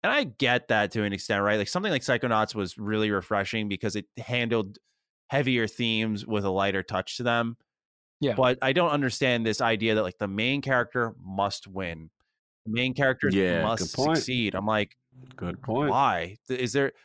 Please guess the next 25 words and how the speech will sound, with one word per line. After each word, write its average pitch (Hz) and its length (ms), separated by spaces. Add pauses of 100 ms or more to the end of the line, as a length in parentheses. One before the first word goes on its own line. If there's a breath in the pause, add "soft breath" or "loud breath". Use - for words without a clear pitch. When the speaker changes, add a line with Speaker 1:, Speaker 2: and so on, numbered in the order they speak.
(140 loud breath)
Speaker 1:
I 156 80
think 294 140
it's 302 80
something 220 180
to 170 40
do 156 100
with 117 120
writings 101 360
class, 92 360
right? 110 220
Like, 104 160
you 110 120
have 113 140
the 113 120
idea 107 280
of 101 60
the 98 80
hero's 98 380
journey 95 420
and 90 120
the 87 60
steps 95 320
they 101 120
gotta 87 180
follow 87 720